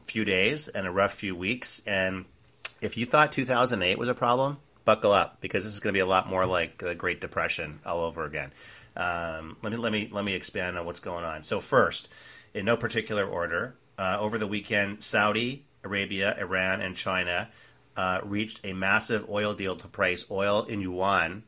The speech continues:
the Chinese currency, rather than petro-, rather than,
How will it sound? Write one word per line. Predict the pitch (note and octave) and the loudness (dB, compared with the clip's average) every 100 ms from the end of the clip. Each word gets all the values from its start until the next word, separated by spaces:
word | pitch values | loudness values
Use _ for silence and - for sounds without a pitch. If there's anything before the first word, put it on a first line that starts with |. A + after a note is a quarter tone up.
| - | -8
the | F#2+ | -8
Chinese | - G2 F#2 F#2 | -2 0 0 -4
currency, | - G#2 F#2+ F#2 F2+ - | 0 2 2 0 -6 -2
rather | G2 F#2+ | 2 2
than | F#2 F2 | 0 -2
petro-, | E2 F2 F#2 F2 | -2 -2 -2 0
rather | A2 G2+ | 2 4
than, | F2+ F2 D2+ | 2 -2 -4